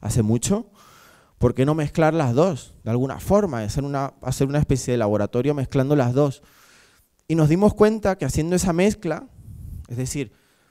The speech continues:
cuando la gente habla de su experiencia, si es muy reciente, mejor. Oye, cuéntame tu experiencia de cliente de ayer o desde antes de ayer. Y les conectamos con un montón de aparatos. Y sin entrar en detalles, nos damos cuenta que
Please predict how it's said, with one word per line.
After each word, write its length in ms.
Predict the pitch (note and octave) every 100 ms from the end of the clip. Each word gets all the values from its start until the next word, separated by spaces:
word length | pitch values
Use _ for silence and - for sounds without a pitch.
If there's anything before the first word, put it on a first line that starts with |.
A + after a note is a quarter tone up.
| _ _ - _ _ _ _ _
cuando 240 | - A2 G2+
la 80 | G#2
gente 260 | C3+ C3
habla 180 | C#3 C#3+
de 60 | C#3+
su 100 | C3+
experiencia, 760 | - A#2 C3 D#3 D#3 - A2
si 120 | A2+
es 60 | B2+
muy 140 | C3+
reciente, 480 | C3 C3+ C#3+ C3 B2
mejor. 460 | A#2+ A2 D#3+ C#3+ A2
Oye, 160 | C#3+ B2+
cuéntame 320 | B2 C3 D3
tu 100 | C#3
experiencia 460 | B2 B2+ B2 B2 C3+
de 60 |
cliente 260 | B2+ B2 C3+
de 80 | B2
ayer 340 | G2+ A#2 A2+
o 80 | G#2
desde 280 | G#2 G2+ G2+
antes 220 | G2+ G2+
de 80 | G2+
ayer. 320 | G2+ A2+ A2+ _ _ - - -
Y 40 |
les 140 | A2 G#2
conectamos 500 | G2+ F#2+ A#2 B2 B2+
con 140 | B2+
un 80 | B2+
montón 300 | B2 B2 A#2+
de 80 | A#2
aparatos. 580 | A#2 A#2+ B2 F3 G3 _ _ _ _ _ _ _ _ _ _ _ _ _ _ _ _ _ _ _ _ _ _
Y 80 | B2
sin 160 | C3+
entrar 320 | A#2+ G#2+ B2 C#3+
en 140 | D3
detalles, 440 | B2 - C3+ E3
nos 120 | F3 B2
damos 200 | C3 C#3+
cuenta 360 | D3 D3 E3
que 280 | E3 C3+ A#2